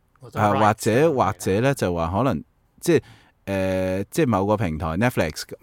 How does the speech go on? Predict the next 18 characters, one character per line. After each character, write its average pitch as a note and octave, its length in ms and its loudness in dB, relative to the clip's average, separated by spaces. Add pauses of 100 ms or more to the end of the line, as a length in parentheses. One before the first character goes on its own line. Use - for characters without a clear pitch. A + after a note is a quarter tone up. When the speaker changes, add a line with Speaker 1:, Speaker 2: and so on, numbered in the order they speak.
Speaker 2:
即 D3 120 0
係 - 0 -
講 F2+ 160 -2
緊 G#2+ 100 -2
Netflix A2 300 -2 (100)
噉 F#2 140 -4
樣， F#2 240 -2
可， A#2 340 2
可 D#3 60 6
能， A2 160 2 (240)
可 D3 80 2
能 C3+ 120 2
簽 D3 420 -2
嗰 F#2 280 0
個 A2+ 140 -2 (260)
嘅 - 20 -2
content A2 580 -2
呢， A2 180 -2